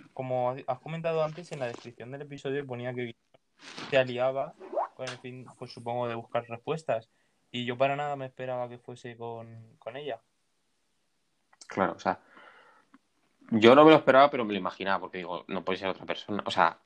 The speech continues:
Speaker 2: mm, yo me, y, y te fijas,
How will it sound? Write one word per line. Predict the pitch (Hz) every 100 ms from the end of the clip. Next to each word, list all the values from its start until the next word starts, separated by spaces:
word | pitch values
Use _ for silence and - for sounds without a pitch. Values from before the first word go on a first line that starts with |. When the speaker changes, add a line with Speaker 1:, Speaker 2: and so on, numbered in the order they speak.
| _ _
Speaker 2:
mm, | - 92 87 90 - _ _ - _ - -
yo | - 127
me, | 330 -
y, | 123 117 120
y |
te | 110 104
fijas, | - 143 160